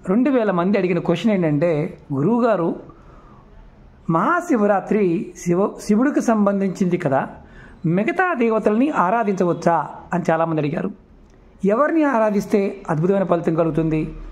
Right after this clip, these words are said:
ఏ వస్తువులు తెచ్చుకుంటే అద్భుతమైన ఫలితం కలుగుతుంది?" అని చాలామంది అడగడం జరిగింది. వారందరికీ ఈరోజు నేను ఒక తేలికైన, అత్యంత అద్భుతమైన,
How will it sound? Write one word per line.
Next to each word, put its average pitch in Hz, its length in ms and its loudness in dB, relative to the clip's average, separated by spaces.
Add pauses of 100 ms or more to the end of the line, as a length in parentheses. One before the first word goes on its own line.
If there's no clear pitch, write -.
(680)
ఏ 208 100 4
వస్తువులు 226 420 2
తెచ్చుకుంటే 226 540 0
అద్భుతమైన 185 400 0
ఫలితం 170 280 0
కలుగుతుంది?" 160 400 0
అని 139 140 -2
చాలామంది 151 320 0
అడగడం 143 240 -2
జరిగింది. 143 420 -2 (400)
వారందరికీ 175 580 0
ఈరోజు 160 300 2
నేను 151 340 -2 (140)
ఒక 156 100 -2
తేలికైన, 170 680 0 (460)
అత్యంత 254 500 -2
అద్భుతమైన, 165 880 -2